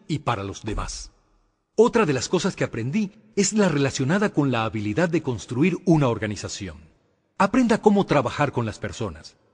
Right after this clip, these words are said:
con las personas que lo merecen, no con las que lo necesitan. Usted debe ser como la vida misma. Responda a lo que merece y no a la necesidad.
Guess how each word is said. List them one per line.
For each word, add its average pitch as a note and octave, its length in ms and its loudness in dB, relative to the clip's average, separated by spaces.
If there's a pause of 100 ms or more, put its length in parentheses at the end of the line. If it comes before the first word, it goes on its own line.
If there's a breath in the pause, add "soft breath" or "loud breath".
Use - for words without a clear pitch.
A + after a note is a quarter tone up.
(220)
con F#3 160 8
las D3 120 0
personas A3 460 0
que D3+ 100 2
lo A#2 100 0
merecen, G2 500 -4 (460)
no G#3+ 280 2
con F3+ 180 4
las A#2 140 -4
que C3 100 -4
lo A2+ 140 -2
necesitan. G2 680 -6 (420)
Usted - 500 -2
debe D#3+ 360 0
ser G#3 340 0
como C3 240 -2
la G#2 100 -4
vida C3 240 0
misma. F2+ 420 -12 (420)
Responda G#3+ 680 2
a C#3 60 0
lo B2+ 180 0
que B2+ 140 -2
merece F3 680 -2
y C#3 120 -4
no C#3 300 0
a C#3+ 60 2
la G#2+ 100 -2
necesidad. F#2+ 560 -10